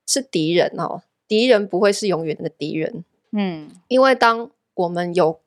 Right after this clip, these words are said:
Speaker 1: 其他共同敌人出现的时候，我们就会变朋友，知道吗？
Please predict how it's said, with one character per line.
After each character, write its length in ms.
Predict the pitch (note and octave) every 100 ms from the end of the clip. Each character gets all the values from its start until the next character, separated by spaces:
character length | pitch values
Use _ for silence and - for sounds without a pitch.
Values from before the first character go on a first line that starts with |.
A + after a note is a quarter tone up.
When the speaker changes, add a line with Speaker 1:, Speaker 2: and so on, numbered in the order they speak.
| _
Speaker 1:
其 260 | - F3+ F#3
他 200 | G3 G3
共 300 | - A#3+ G3+
同 240 | E3+ E3
敌 160 | E3 E3+
人 140 | E3+
出 180 | E3 G3
现 180 | G#3 G#3
的 100 | E3+
时 140 | D#3+ E3+
候， 320 | G3 E3 -
我 120 | E3+
们 200 | D#3+ E3+
就 160 | G#3 A#3
会 120 | A3
变 240 | A3 G3 E3
朋 180 | - -
友， 180 | E3 E3 A3+ _
知 80 | -
道 140 | D#3+
吗？ 160 | -